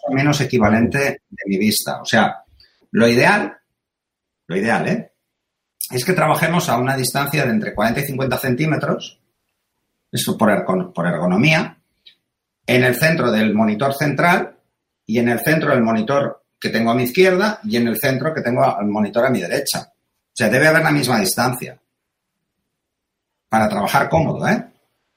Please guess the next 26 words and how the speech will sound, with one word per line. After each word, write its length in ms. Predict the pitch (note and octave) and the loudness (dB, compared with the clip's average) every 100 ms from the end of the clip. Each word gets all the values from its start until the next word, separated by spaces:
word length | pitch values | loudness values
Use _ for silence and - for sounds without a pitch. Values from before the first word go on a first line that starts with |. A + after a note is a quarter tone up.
| _ _ - | _ _ -4
Porque 200 | C#3+ C#3 | -2 2
si 120 | D3+ | 4
no, 120 | F3+ | 6
uno 380 | G#3 G3+ G3 - - | 6 4 2 -2 -2
lo 100 | B2+ | 0
voy 120 | D3+ | 2
a 60 | |
ver 140 | D3+ D#3 | 2 2
demasiado 580 | C#3 C3+ - C#3+ C#3+ C#3 | 0 -2 0 0 0 0
brillante, 480 | B2+ C#3 D3 D3 | 0 0 -2 -2
otro 220 | C#3 B2+ B2+ | -4 -2 -2
menos, 500 | D3 D3 C#3+ - - G#2+ - | 0 0 0 -4 -6 -8 -6
voy 140 | - | -4
a 60 | C3 | 0
tener 400 | C3 C3 - - | 0 0 -2 -6
variaciones. 880 | F#2+ G#2 G2 F#2+ G#2 F#2 C#2 - - _ _ _ _ _ _ - | -4 0 0 -2 -2 -2 -4 -10 -20 _ _ _ _ _ _ 0
Uno 200 | D3 C#3+ | 4 4
lo 80 | |
voy 100 | C3 | 4
a 80 | C3 | 4
ver 140 | C3 B2 | 4 2
muy 160 | C3 | 2
nítido, 340 | D3 C3+ B2+ B2+ | 0 0 0 2
el 60 | |
otro 240 | C3 A#2+ C3 | 2 0 0
no. 420 | D#3+ D#3 D3 | 2 2 2